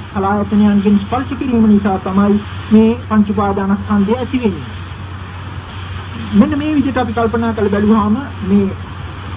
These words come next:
නමක් පටිච්ච සමුප්පන්න කියලා කියන්නේ මෙන්න මේ විදිහට කලායතනයන්ගෙන් ස්පර්ශ කිරීම නිසා. අනිච්ච කියලා කියන්නේත් ඒකයි. දැන් අර චිත්‍රපටියක් අඳලා තිබුණා නොවේ. මේ එක,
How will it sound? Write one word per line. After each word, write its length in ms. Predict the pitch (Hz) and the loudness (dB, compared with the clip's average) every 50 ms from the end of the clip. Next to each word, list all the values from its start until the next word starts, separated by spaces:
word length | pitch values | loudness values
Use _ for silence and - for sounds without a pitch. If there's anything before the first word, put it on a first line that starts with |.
| - - - - - - - - - | -10 -10 -10 -10 -10 -10 -10 -6 -2
නමක් 280 | 190 220 240 254 254 - | 0 0 0 0 -2 -4
පටිච්ච 360 | - 233 233 208 302 - - | -4 -4 -4 -4 -4 -4 -4
සමුප්පන්න 560 | 269 277 277 262 254 254 - 254 247 240 240 208 | -2 0 2 2 2 0 0 -2 -2 0 -2 0
කියලා 220 | 247 233 240 233 | -2 -2 -2 -4
කියන්නේ 360 | 214 240 247 262 269 285 294 | -6 -6 -8 -8 -8 -6 -6
මෙන්න 220 | 254 254 254 254 247 | -6 -6 -6 -4 -4
මේ 160 | 254 247 254 | -4 -4 -4
විදිහට 360 | 254 240 208 254 254 - 277 285 311 330 - - - - - - - - - - - - - - - | -4 -2 -2 -2 -4 -4 -6 -8 -8 -8 -10 -12 -12 -12 -12 -12 -12 -12 -12 -12 -12 -12 -12 -14 -10
කලායතනයන්ගෙන් 840 | - - 214 220 233 233 233 226 - 226 240 233 233 220 262 269 | -8 -4 -2 -2 -2 -2 -4 -4 -6 -6 -6 -4 -4 -6 -6 -6
ස්පර්ශ 360 | 233 - - 302 - 277 - 269 | -8 -6 -4 -6 -6 -4 -6 -8
කිරීම 300 | 208 208 220 208 208 190 | -6 -4 -4 -4 -4 -4
නිසා. 340 | 180 170 165 - - - - - - - - - - - - - - - - - - - - | -6 -8 -10 -12 -12 -12 -12 -12 -12 -12 -12 -14 -14 -14 -12 -12 -12 -12 -14 -14 -14 -12 -4
අනිච්ච 300 | - 208 233 294 262 - | 0 2 2 2 0 -2
කියලා 320 | - 294 254 277 277 277 254 | -6 -6 -4 -4 -4 -4 -6
කියන්නේත් 380 | 269 285 285 294 311 302 - | -6 -8 -8 -8 -8 -8 -8
ඒකයි. 320 | 311 302 294 - 262 208 196 | -8 -8 -6 -4 -4 -2 -2
දැන් 180 | 214 226 226 | -2 -2 -2
අර 100 | 226 226 220 | -2 -2 -2
චිත්‍රපටියක් 600 | - 220 214 - 214 220 240 214 233 240 - - | -2 -4 -4 -2 -2 -2 -2 -2 -2 -4 -2 -4
අඳලා 240 | 233 247 240 233 | -4 -4 -4 -6
තිබුණා 320 | 214 247 226 220 262 277 269 | -4 -2 -2 -2 0 -2 -2
නොවේ. 320 | 269 285 294 320 285 196 - - - - - | -4 -4 -4 -4 -4 -4 -6 -8 -12 -10 -2
මේ 260 | 202 202 240 247 233 | 0 2 2 2 2
එක, 100 | 226 | 0